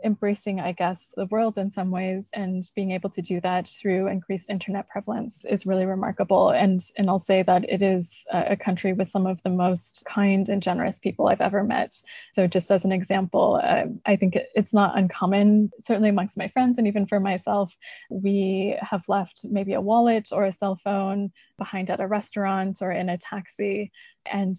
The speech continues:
people will go out of their way to return it to you. So it, it, it's really a remarkable place. I'm not sure that there are many places in the world like it, and it's really been excellent to live here.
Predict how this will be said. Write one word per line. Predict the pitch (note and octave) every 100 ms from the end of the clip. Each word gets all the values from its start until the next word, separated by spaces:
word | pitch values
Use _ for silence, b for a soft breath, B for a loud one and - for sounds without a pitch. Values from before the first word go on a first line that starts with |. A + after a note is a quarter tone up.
| -
people | G#3+ G#3+
will | G3+
go | F#3+ G3
out | - F#3+
of | F#3
their | G3+ G3
way | - F3
to | -
return | G#3 - F3+
it | -
to | - -
you. | - G#3+ G#3+
So | - G#3 G3
it, | G3 G2 -
it, | G#3+ -
it's | G#3+ -
really | G#3 G3+
a | F#3+
remarkable | F#3 F#3+ G3+ G#3+ - -
place. | - G3+ - -
I'm | - G3+
not | G3+
sure | - G3+
that | G3+ F3 - -
there | G3+
are | F#3+
many | F#3
places | F#3+ G3+ - G#3
in | G3
the |
world | F#3+ F3+ A#3
like | - -
it, | - - _ -
and | F#3+ F#3+ G3 -
it's | F3+ - -
really | F#3 F3+
been | - A#3
excellent | F#3 - - G#3
to | -
live | -
here. | - A#3